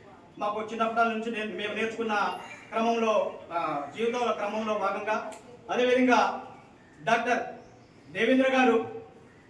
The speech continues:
నాకెంతో సహకారం చేసుకుంటూ సమాజం మీద ప్రేమతోనే ఈరోజు ఒక మద నియోజకవర్గం కాకుండా జిల్లాలోని మారుమూ-, మారుమూలలో ఉన్నటువంటి గ్రామాలలో కూడా, కూడా పోయి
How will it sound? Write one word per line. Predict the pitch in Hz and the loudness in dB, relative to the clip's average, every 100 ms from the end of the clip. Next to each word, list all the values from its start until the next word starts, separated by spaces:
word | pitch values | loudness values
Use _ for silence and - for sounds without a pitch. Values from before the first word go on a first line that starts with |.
| 180 | -6
నాకెంతో | 202 226 240 254 | -2 0 2 2
సహకారం | 226 233 254 226 240 | 4 2 2 0 0
చేసుకుంటూ | 226 262 247 240 220 - - - - - - - - - | 0 0 0 0 0 -4 -10 -18 -20 -20 -20 -20 -20 -8
సమాజం | 196 262 269 262 | 2 4 4 4
మీద | 262 254 233 - - - - | 6 6 4 2 -8 -16 -8
ప్రేమతోనే | 226 262 262 254 240 226 - - - - - - - - - - | 0 2 4 2 2 0 -6 -14 -18 -20 -20 -20 -20 -20 -20 -6
ఈరోజు | 220 247 262 247 - - - - - | 0 2 2 2 0 -4 -14 -12 -6
ఒక | - 233 220 - - | 0 4 4 0 -6
మద | - | -4
నియోజకవర్గం | 254 254 247 247 226 220 | 2 4 4 2 0 2
కాకుండా | 214 226 247 247 247 247 - - - - - - | 2 0 0 -2 -2 -6 -12 -18 -20 -20 -18 -18
జిల్లాలోని | - 247 254 277 269 262 254 - - - - - - | -10 -2 4 6 6 6 4 0 -6 -18 -20 -20 -18
మారుమూ-, | - 202 247 254 262 262 | -4 2 4 6 6 6
మారుమూలలో | 247 220 254 254 254 240 240 233 | 4 4 6 6 6 6 4 4
ఉన్నటువంటి | 233 233 233 226 | 2 0 0 -2
గ్రామాలలో | 226 220 240 240 233 | -2 -2 0 2 2
కూడా, | 226 226 226 | 2 2 0
కూడా | 220 - | -2 -4
పోయి | 226 262 262 - - | 0 2 2 -2 -8